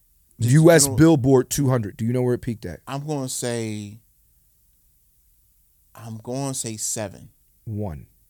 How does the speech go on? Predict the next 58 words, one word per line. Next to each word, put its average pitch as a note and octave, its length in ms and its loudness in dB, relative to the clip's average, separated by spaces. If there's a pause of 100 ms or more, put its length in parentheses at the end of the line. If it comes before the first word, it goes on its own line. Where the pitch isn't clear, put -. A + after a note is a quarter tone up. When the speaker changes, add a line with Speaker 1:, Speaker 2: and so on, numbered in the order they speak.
(440)
Speaker 1:
It C#4+ 100 -4
was A3 220 -2
one? C4 440 0 (1400)
He - 100 -8
had C4 120 0
a E3 40 -4
number F#3+ 240 -4
one F#3 100 -4
album, F3 340 -4
like, C#3 160 -4 (160)
in D#3 120 -8
the C#3 100 -4 (120)
entire D#3 420 -2
world. C#3+ 360 0
Speaker 2:
He A#2+ 120 2
had B2 140 4
a A#2 60 0
number B2 240 -2
one A#2+ 160 -4
album. A2 280 -10 (100)
Speaker 1:
In C#3 100 -6
the D3 60 -2
entire C3 260 -6
world. A2 480 -4 (440)
Speaker 2:
He - 280 0
has A#2+ 460 2
a A2+ 360 0
number B2+ 260 0
one, B2 320 -4
so - 140 0
he B2 80 4
was A#2 120 0
number C#3 200 2
one C#3+ 180 0
on C3 80 0
the B2 220 -2 (240)
U C3 360 2
S C#3 220 6
R C3 160 4
and C3 100 2
B C3+ 120 2
and B2 100 0
hip A#2+ 140 0
hop A2 180 0
charts, G2+ 400 -4
and G#2+ 80 -4
he A2 60 -2
was G#2 120 -6
number A#2+ 200 -2
one A#2+ 160 -2
on A2+ 60 -2
the G#2+ 60 -4
U A2+ 280 -2
S A2 180 -2
Billboard G#2 600 -2
charts, - 320 -8
two G#2 140 -8
hundred. G2 280 -10